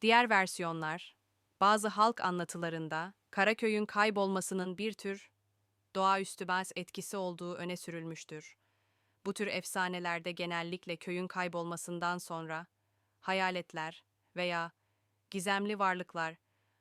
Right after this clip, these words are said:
bu bölgeye yerleşmiştir. Köyün kaybolduğu gece gizemli ışıklar ve ağır, sıra dışı sesler duyulmaya başlanmış, köyü terk edenler ise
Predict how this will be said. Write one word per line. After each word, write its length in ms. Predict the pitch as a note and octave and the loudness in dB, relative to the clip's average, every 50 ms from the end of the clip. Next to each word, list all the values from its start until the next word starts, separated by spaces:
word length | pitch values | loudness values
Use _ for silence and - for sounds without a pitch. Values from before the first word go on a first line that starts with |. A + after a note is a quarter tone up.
| _ - | _ -6
bu 120 | G3+ G3 | -4 -2
bölgeye 460 | F3+ F#3+ F3+ F3 E3+ F3+ F3 F3 F3 | 0 0 0 0 -2 -4 -4 -4 -4
yerleşmiştir. 920 | E3+ E3+ E3 D#3+ D#3+ D#3 D#3+ D#3 - - E3+ D#3 - - D#3 D3+ - - - _ _ _ _ _ _ _ _ _ _ _ _ | -4 -4 -4 -6 -6 -6 -8 -8 -8 -10 -10 -10 -10 -12 -12 -14 -16 -18 -20 _ _ _ _ _ _ _ _ _ _ _ _
Köyün 280 | - - F#3+ G3 G3+ G3+ | -4 -2 -2 0 0 -2
kaybolduğu 640 | - G#3 G3 G3 G3 F#3 F#3 F3+ F3 F3 F3 F3 E3 | -2 0 0 0 0 -2 -4 -4 -4 -6 -8 -8 -6
gece 420 | F3 E3 D#3+ - E3+ E3+ F3+ F#3 _ _ _ _ _ _ _ _ _ _ _ _ _ _ _ | -6 -6 -6 -6 -8 -8 -10 -12 _ _ _ _ _ _ _ _ _ _ _ _ _ _ _
gizemli 480 | - F#3 E3 F#3+ F#3 F#3 F#3+ G3 G3+ | -8 -4 -2 0 0 0 -2 -2 -4
ışıklar 580 | E3+ E3+ - - - - E3 D#3+ D#3 D#3+ E3+ - _ _ _ _ _ _ _ _ _ _ | -6 -6 -8 -10 -10 -8 -8 -6 -6 -6 -10 -14 _ _ _ _ _ _ _ _ _ _
ve 140 | - F#3 F3+ - | -8 -8 -6 -4
ağır, 360 | - F3 F3+ F#3 F#3+ F#3+ F#3+ - _ | -4 -2 -2 -2 -2 -6 -10 -14 _
sıra 320 | - - - G3 F#3+ F#3+ F3+ | -16 -12 -8 -6 -6 -6 -6
dışı 240 | F3+ E3 - F3 | -8 -12 -12 -14
sesler 580 | E3+ - F#3 E3 - - E3 D#3+ D#3+ D#3+ - _ _ _ _ _ _ _ _ _ _ _ _ _ - | -12 -12 -12 -12 -12 -12 -10 -10 -10 -10 -12 _ _ _ _ _ _ _ _ _ _ _ _ _ -6
duyulmaya 440 | F3+ F#3 F3+ E3+ F3 E3+ E3 E3 E3 | -6 -4 -4 -4 -6 -6 -6 -6 -6
başlanmış, 720 | E3 D#3+ - - E3+ D#3+ D#3 D#3 D#3+ E3 D#3+ - - - _ _ _ _ _ _ _ | -8 -8 -8 -10 -12 -12 -12 -12 -14 -14 -14 -16 -16 -18 _ _ _ _ _ _ _
köyü 240 | - F#3 F#3 G3+ G#3+ | -8 -6 -6 -6 -4
terk 300 | - G#3 F#3 F3+ F3 - | -4 -4 -4 -4 -4 -8
edenler 380 | F3 E3+ E3 D#3+ E3 E3 E3+ | -10 -8 -8 -8 -10 -10 -12
ise 380 | E3+ E3 - - E3+ E3 E3+ | -12 -12 -12 -12 -12 -12 -14